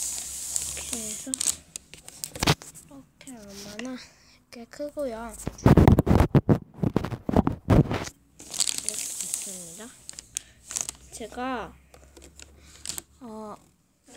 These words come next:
풍경화 비, 눈부신 아침 한 개밖에 안 샀고, 어, 미니 상품이 화판 뒤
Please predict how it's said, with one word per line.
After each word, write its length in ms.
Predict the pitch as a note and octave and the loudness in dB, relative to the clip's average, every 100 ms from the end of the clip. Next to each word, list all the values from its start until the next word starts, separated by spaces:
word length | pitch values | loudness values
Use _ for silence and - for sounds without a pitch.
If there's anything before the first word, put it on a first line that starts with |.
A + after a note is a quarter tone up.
| A#3+ A#3 - - - - _ _ - | -14 -14 -16 -16 -18 -20 _ _ -14
풍경화 600 | F4 F4 F4 D#4+ C4+ B3+ - | -10 -6 -4 -4 -4 -4 -2
비, 340 | - A3+ C4+ E4+ - - _ _ - - - - - _ _ _ - - - | -2 -2 -2 -4 -6 -14 _ _ -12 -12 -12 -10 -10 _ _ _ -20 -18 -10
눈부신 880 | A3+ A#3+ B3 B3+ C#4+ D4 D4+ C#4+ A#3+ | -4 -4 -4 -4 -4 -2 -2 -2 -4
아침 540 | G3+ - - - C4 - _ - - - _ | -8 -6 -2 -2 -2 -14 _ -20 -20 -20 _
한 220 | - F4 F#4 | -18 -14 -10
개밖에 480 | F#4 F#4+ - - | -8 -6 -6 -8
안 160 | F3 F#3+ | -10 -16
샀고, 640 | G3+ - - G#3+ C4+ A#3+ - - _ - _ _ _ _ _ _ _ _ | -16 -16 -12 -10 -8 -10 -16 -20 _ -20 _ _ _ _ _ _ _ _
어, 220 | A#3+ A3+ A3+ | -16 -12 -6
미니 300 | B3+ C#4 D#4+ | -2 -2 -2
상품이 1000 | E4+ D#4+ C#4+ C#4+ B3+ B3 B3 C4 B3 B3 | -2 -4 -4 -4 -4 -4 -4 -4 -4 -6
화판 640 | E4 _ D#4+ D4+ C#4 B3+ | -10 _ -12 -8 -8 -8
뒤 420 | - - A#3+ B3 | -10 -8 -8 -8